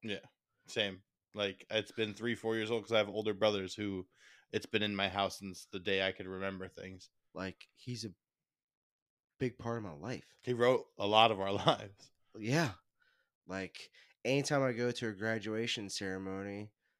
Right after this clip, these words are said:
Speaker 2: I'm not listening to the graduation song. That's the Macho Man theme song that, da, da, da, da,
Speaker 1: Mm-hmm.
Speaker 2: that comes on. That's, I,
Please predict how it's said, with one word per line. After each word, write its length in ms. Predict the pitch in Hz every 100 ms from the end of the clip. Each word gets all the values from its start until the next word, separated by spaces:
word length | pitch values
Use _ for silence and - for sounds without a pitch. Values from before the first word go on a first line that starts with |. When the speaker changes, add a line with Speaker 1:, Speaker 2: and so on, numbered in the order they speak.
| _ _ _ _ -
Speaker 2:
I'm 220 | 113 135
not 240 | 151 131 110
listening 380 | 143 143 123 107
to 120 | 107
the 100 | 101
graduation 640 | 101 107 95 117 127 104
song. 380 | 95 92 90 101 _ _ _ _ _
That's 380 | - 143 151 -
the 140 | - 110
Macho 540 | 113 139 165 - 117
Man 320 | 110 104 98
theme 280 | - 170 175
song 300 | - 101 95
that, 140 | 95 - - _ _
da, 200 | 156 160 160 -
da, 200 | 175 175 _
da, 200 | 202 190 196 -
da, 240 | 208 214
Speaker 1:
Mm-hmm. 220 | 110 113
Speaker 2:
that 160 | 117 110
comes 240 | 135 127
on. 200 | 110 92 - _ _ _ _ _ -
That's, 440 | 151 190 - - - 139 -
I, 200 | 117 165